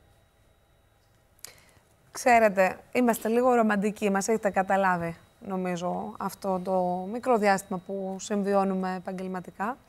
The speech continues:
με το Σπύρο. Και επειδή είμαστε ρομαντικοί, υπάρχει μια αξία στη δημοσιογραφία, την οποία και οι δύο τους σεβόμαστε. Και γι' αυτό έχουμε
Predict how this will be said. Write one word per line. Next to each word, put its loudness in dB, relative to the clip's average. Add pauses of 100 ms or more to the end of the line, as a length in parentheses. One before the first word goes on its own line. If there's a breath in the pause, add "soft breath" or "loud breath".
(280 soft breath)
με -6
το -4
Σπύρο. -4 (600 soft breath)
Και 6
επειδή 0
είμαστε 2
ρομαντικοί, 0
υπάρχει 2
μια -4
αξία 0
στη -4
δημοσιογραφία, 0
την -6
οποία 0
και -6
οι 0
δύο -4
τους -12
σεβόμαστε. 0
Και -6
γι' 2
αυτό 0
έχουμε 2